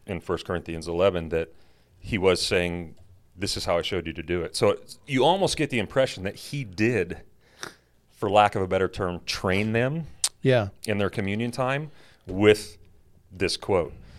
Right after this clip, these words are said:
Speaker 1: But, like, when I went to, um, I went to, like, all the, you guys probably did too, I went to all three go-, synoptic gospels today to look at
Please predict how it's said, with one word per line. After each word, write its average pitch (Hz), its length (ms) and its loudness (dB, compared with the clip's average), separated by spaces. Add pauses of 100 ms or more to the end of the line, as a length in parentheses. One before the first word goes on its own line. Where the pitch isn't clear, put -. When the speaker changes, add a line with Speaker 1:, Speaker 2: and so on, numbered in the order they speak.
(220)
Speaker 1:
But, 107 120 2
like, 98 220 6
when 107 120 6
I 120 120 8
went 147 240 0
to, - 180 -4
um, 85 300 0 (920)
I 104 80 6
went 117 160 4
to, - 80 -2
like, 101 200 4
all 98 140 10
the, 92 160 4
you 92 120 -8
guys 90 180 4
probably 85 260 0
did 82 180 -4
too, 92 140 0
I 85 40 4
went 87 180 -2
to 85 160 0 (100)
all 87 140 4
three 85 240 -4
go-, 87 200 0
synoptic 82 480 -4
gospels 87 600 -2
today 87 280 0
to - 200 -4
look 80 280 -2
at - 120 -8